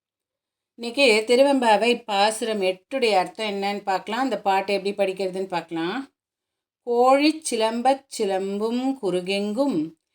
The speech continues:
ஏழில் இயம்ப இயம்பும் வெண் சங்கெங்கும்,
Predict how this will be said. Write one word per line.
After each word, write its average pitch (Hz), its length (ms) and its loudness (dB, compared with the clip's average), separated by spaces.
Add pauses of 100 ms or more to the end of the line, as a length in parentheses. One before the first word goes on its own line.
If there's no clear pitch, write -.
(220)
ஏழில் 240 600 2
இயம்ப 208 540 -2
இயம்பும் 190 720 -4
வெண் 233 260 -4 (120)
சங்கெங்கும், 202 880 -2